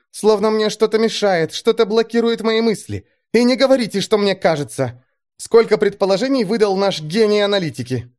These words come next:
Зато он жалуется, что Майя роется в его памяти, пытаясь выучить что-то новое. Прежний пионер вывалил бы на пирамиду столько информации, что у нее платы оплавились бы или что там у нее. Самое важное он, естественно, утаил бы, но остальное..."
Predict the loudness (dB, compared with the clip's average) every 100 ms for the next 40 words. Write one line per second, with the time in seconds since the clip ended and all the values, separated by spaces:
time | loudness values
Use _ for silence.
0 | _ -2 0 2 2 2 0 0 0 2
1 | 0 -4 -2 -2 0 0 0 0 0 -2
2 | -2 -2 0 0 -2 -4 -4 -2 -2 -2
3 | -4 -4 -2 -4 -6 -4 -2 0 0 0
4 | 0 -4 _ _ _ 0 2 2 0 0
5 | 2 2 2 2 2 0 0 -2 -2 -2
6 | -2 -2 -2 -2 -4 -4 -4 -2 -2 -2
7 | -2 -2 -2 -4 -6 _ -6 0 0 0
8 | -2 0 0 0 0 0 0 0 0 -4
9 | -2 -2 -2 -4 -2 -2 0 -2 -2 0
10 | -2 -6 _ _ _ -2 2 2 2 0
11 | -2 -4 -4 -2 0 0 -4 -4 -6 -2
12 | -2 0 0 0 0 -2 -2 -2 -2 -2
13 | -2 -4 -2 -2 0 -2 -2 -4 -8